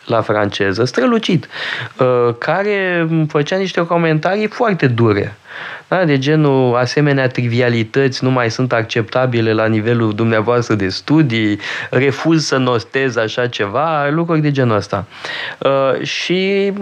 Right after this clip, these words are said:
uh, nu pot să spun că m-a traumatizat, adică am ținut minte,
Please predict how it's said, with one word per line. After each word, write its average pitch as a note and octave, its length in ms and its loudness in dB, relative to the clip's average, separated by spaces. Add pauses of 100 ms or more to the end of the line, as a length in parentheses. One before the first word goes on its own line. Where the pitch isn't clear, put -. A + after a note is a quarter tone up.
(160)
uh, F#3 320 0
nu A#3 80 0
pot A#3 200 0
să E3+ 140 0
spun D#3+ 320 0
că D#3 300 2
m-a C#3+ 400 0
traumatizat, C3+ 720 0
adică A2 200 0
am C3 120 2
ținut E3 300 2
minte, C3+ 420 2